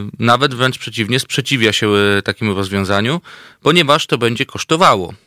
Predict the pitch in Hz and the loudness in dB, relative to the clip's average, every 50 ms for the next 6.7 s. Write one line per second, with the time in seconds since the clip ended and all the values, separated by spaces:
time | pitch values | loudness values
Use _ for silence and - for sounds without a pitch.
0 | _ - - - 110 107 104 101 101 98 98 101 95 - - 139 - - 165 - | _ -14 -6 -4 -2 0 0 0 0 -2 -2 -4 -4 -6 -8 -6 -4 -4 -2 -2
1 | 156 147 - - 107 101 101 98 98 101 104 104 - _ _ _ _ _ _ _ | -4 -4 -4 -4 -2 0 2 2 2 0 0 -2 -4 _ _ _ _ _ _ _
2 | _ _ _ - 101 101 98 98 98 98 98 98 98 98 101 98 98 104 113 117 | _ _ _ -2 0 2 2 2 2 0 0 0 0 0 -2 -2 0 0 0 0
3 | 120 - - 107 113 117 113 113 - - 123 117 117 113 - - - 113 110 107 | -2 -4 -4 0 2 2 2 2 0 0 0 0 0 -2 -2 -2 0 0 0 0
4 | 104 104 127 - - 107 120 113 110 104 110 110 - - - 95 104 120 113 117 | 0 0 -2 -2 -2 -2 -2 -2 -2 -2 -6 -6 -4 -2 0 0 0 0 2 0
5 | 120 123 120 120 117 107 - - 107 101 101 117 101 104 101 104 101 127 123 - | -2 -2 -2 -4 -8 -10 -8 -8 -8 -4 -2 0 0 2 2 2 0 -2 0 0
6 | 98 104 107 - 107 110 104 113 117 - - 87 85 - | 0 0 0 0 -2 -2 0 -2 -4 -4 -4 -8 -10 -8